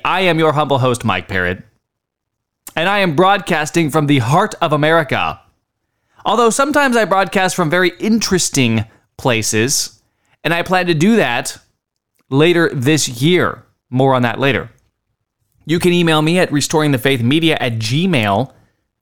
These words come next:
dot com. That is my email address, which I use for all things media related,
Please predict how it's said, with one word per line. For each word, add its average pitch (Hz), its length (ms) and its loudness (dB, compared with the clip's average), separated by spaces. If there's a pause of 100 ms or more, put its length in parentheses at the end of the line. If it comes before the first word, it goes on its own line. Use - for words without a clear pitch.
(120)
dot 107 320 -4
com. 92 520 -2 (880)
That 156 440 -4
is 151 240 2
my 131 360 0
email 165 540 2
address, 131 560 -2
which 123 160 -2
I 117 120 0
use 135 460 4
for 120 380 0
all 165 240 2
things 123 500 0 (120)
media 120 800 2 (120)
related, 123 680 0